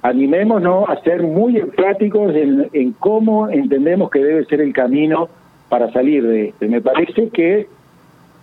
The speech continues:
no va a estar asociado a tibieza, va a estar asociado a definiciones muy enfáticas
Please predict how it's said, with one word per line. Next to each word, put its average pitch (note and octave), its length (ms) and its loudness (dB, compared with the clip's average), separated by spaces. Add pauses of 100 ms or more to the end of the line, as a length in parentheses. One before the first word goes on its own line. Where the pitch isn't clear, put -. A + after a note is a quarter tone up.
(160)
no F#3 500 0
va G3 120 0
a - 20 -4
estar E3 260 0
asociado C3+ 480 0
a A#2 80 -2
tibieza, A#2+ 540 0
va A#2+ 100 0
a - 40 0
estar D#3+ 200 -2
asociado D#3 680 0
a D3 40 0
definiciones B2 680 0
muy A3 360 0
enfáticas F3 720 -2